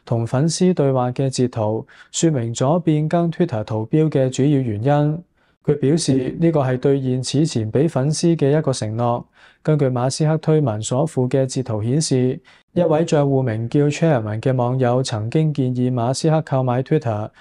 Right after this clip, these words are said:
並將 Twitter 鳥標誌改為柴犬。不過目前仲未清楚 Twitter 嘅柴犬圖案會維持到咩時候。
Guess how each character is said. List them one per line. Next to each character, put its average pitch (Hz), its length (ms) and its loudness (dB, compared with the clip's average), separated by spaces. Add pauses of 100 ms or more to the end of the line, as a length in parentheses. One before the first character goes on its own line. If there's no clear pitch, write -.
(240)
並 143 180 0
將 180 260 2
Twitter 127 360 -2
鳥 120 200 0
標 160 220 2
誌 131 340 0
改 127 220 0
為 113 180 -2
柴 104 280 -6
犬。 147 500 0 (420)
不 151 140 -2
過 131 260 0
目 131 140 -4
前 110 260 -4
仲 123 200 -2
未 123 100 0
清 160 240 0
楚 143 120 0 (520)
Twitter 143 320 0
嘅 139 220 0
柴 110 240 -4
犬 147 180 0
圖 117 260 -2
案 135 220 0
會 135 140 2
維 107 200 -2
持 110 220 -6
到 131 220 2
咩 143 200 2
時 107 220 -6
候。 117 420 -2